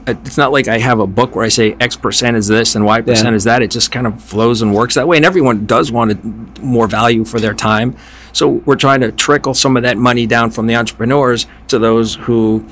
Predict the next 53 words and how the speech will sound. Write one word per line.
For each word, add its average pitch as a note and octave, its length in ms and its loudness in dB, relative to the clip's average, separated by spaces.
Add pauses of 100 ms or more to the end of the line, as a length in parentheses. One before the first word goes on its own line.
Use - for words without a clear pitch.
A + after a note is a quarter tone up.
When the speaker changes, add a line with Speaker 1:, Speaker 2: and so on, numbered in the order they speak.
Speaker 2:
Well, C3 100 4
how B2+ 120 2
Speaker 1:
who B2 60 6
Speaker 2:
do F#3 60 4
you F#3 60 4
Speaker 1:
service D3+ 360 4
them. F#2 320 -8
Speaker 2:
So, - 220 -4
so - 140 0
the, C#3+ 80 4
the C#3 200 -2
question D#3+ 340 4
I'm C#3 120 2
getting C#3 220 2
at G#2+ 160 -2
here A2+ 200 0
is, G#2 200 -4 (720)
because C3 340 2
l-, - 40 -18 (100)
let's D3+ 400 4
say D#3 120 6
I D3 100 4
come D3 200 0
and C3 100 4
join A#2 240 2
your G#2+ 100 -2
firm G2 280 -2
and G#2 80 0
I'm G#2+ 140 0
hustling A#2 420 0
and G#2+ 120 0
bustling A#2 400 0
and G#2 100 0
I'm, G#2+ 400 0
you A2 80 -2
know, G2 140 -2 (200)
racking A#2+ 340 0
in A2+ 100 2
my G#2+ 120 2
percentages A2+ 760 0
and G#2 100 0
stuff, A2 240 -2
and G2+ 100 0
everybody's G#2 320 0
like, F#2+ 180 -6
"That C3 160 -6
guy C3 140 0
is G2 120 -4
making G2+ 180 -6
a G2+ 40 -2
lot G2+ 120 -2
of G2 60 -4
money." B2 260 -4